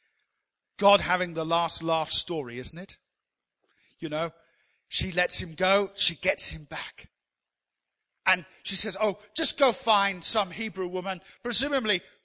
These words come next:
a random choice, but yet in God's providence and power, of course, the child's very mother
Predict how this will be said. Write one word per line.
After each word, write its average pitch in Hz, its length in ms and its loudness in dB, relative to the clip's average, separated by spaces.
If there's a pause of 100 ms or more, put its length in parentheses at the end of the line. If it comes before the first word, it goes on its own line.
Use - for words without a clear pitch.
(260)
a 160 120 -2
random 185 720 2
choice, 180 540 -2 (220)
but 156 140 -12
yet 170 280 -4
in 147 160 -18
God's 160 280 -10
providence 156 580 -6
and 139 100 -20
power, 147 380 -6 (260)
of 147 120 -14
course, - 280 -6 (360)
the 139 80 -12
child's 151 520 -2
very 165 340 -4
mother 156 560 -10